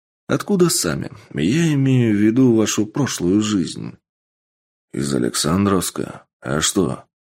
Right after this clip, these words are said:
Сразу насторожился помощник главы братства, лихорадочно пытаясь понять, какое отношение к нему имеет этот странный человек. "Значит, я не ошибся. Ну, здравствуй, Лютый". "Ты кто такой?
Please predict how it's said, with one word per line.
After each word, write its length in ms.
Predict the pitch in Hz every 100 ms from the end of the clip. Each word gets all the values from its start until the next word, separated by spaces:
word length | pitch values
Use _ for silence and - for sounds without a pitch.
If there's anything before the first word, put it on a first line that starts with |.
| _
Сразу 480 | - - 170 143 127
насторожился 840 | 113 101 113 101 87 117 131 -
помощник 680 | 113 95 92 143 135 120 113
главы 320 | 107 92 101
братства, 580 | 95 104 95 73 - 67
лихорадочно 760 | 67 69 87 160 139 - 107 101
пытаясь 480 | 95 - 147 120
понять, 800 | - - 117 117 98 58 - - -
какое 400 | - - 180 156
отношение 720 | - 113 85 - 151 127 98
к 100 | -
нему 340 | 98 98 139
имеет 540 | 113 90 107 143 117 104
этот 220 | 104 92
странный 440 | - 120 143 139
человек. 760 | 127 143 139 127 82 - - - _ _ _ _ _ _
"Значит, 540 | - 76 127 170 139 131
я 180 | 147 143
не 140 | 135
ошибся. 720 | 120 - 120 - - - - _ _
Ну, 220 | 78 92
здравствуй, 540 | 113 127 151 - - 76
Лютый". 460 | 101 101 - 82 - _ _ _ _ _ _
"Ты 160 | - 76
кто 320 | - - 78
такой? 560 | - 90 - - 73